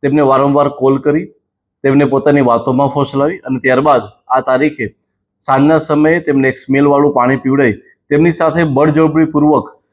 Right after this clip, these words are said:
તેમને શારીરિક સંબંધ બાંધેલા હતા અને ત્યારબાદ મહિલાને અવારનવાર કોલ કરી અને તેને મુસ્લિમ ધર્મ અંગીકાર કરવા માટે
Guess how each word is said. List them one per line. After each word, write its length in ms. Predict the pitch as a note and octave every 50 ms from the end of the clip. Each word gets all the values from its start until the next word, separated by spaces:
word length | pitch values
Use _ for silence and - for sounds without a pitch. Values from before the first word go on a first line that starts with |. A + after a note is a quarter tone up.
| _ _ _ _ -
તેમને 300 | C3 C3 C#3 C#3 C#3 B2+
શારીરિક 300 | A2 B2+ B2 B2 B2+ B2
સંબંધ 300 | - C#3 B2+ B2+ C3 B2+
બાંધેલા 440 | B2+ B2 B2+ C3+ C#3 D3+ C#3 C#3 C3+
હતા 140 | C#3 F3+ G#3 A3+ - _ _ _ _ _ _ -
અને 120 | C3 C#3+ D3
ત્યારબાદ 520 | D3 D#3 D#3 D#3+ E3 D#3+ E3+ F3 F3+ E3+
મહિલાને 380 | C3+ C3 C3 C3 D3 D3 D3+ D3
અવારનવાર 540 | - B2 B2+ C3+ C#3+ C#3 D3+ D3 D3+ D3 D3
કોલ 260 | D3 - C#3 C#3 C3+
કરી 260 | C3+ D#3 D#3 F#3 G3
અને 260 | - - B2+ A#2+ B2+
તેને 200 | A#2 B2+ B2 B2
મુસ્લિમ 420 | A#2+ A#2 A#2 A#2 - - F3 D#3+ C#3
ધર્મ 260 | C3 A#2 B2 B2+ A2+
અંગીકાર 340 | A#2 B2 C3 B2+ D3 D3 C#3+
કરવા 260 | - D#3 D3 D3+ D3
માટે 260 | D3 D3+ D3 -